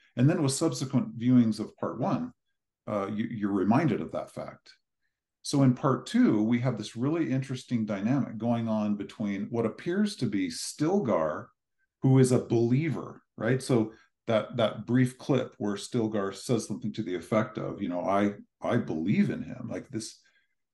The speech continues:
Um, and so in, in a situation like that, you are going to have some of those people that were born under this myth. They were raised with this. And now they're seeing these indicators of Paul and Jessica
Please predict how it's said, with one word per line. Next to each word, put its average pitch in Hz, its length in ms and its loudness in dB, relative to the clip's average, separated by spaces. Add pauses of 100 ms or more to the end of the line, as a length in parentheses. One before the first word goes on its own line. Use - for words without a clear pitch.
Um, 101 420 -2 (100)
and 123 140 4
so 123 400 2 (960)
in, 156 280 -2
in 147 160 4
a 120 100 4
situation 147 720 0
like 120 180 2
that, 120 200 0
you 123 240 2
are 170 260 0
going 156 240 4
to 110 80 2
have 92 400 -2 (120)
some - 320 -2
of 208 100 4
those 151 180 0
people 151 400 -2
that 110 160 -2
were 107 160 0
born 120 720 6 (100)
under 151 300 6
this 110 280 -2
myth. 104 340 -2 (400)
They 160 100 -2
were 160 220 2
raised 165 540 -2
with 92 240 -8
this. - 380 -18 (420)
And 127 160 2
now 160 200 2
they're 135 180 0
seeing 170 540 -2
these 120 200 4
indicators 110 760 -2
of - 200 -14
Paul 113 420 4
and 95 120 -2
Jessica 107 600 -2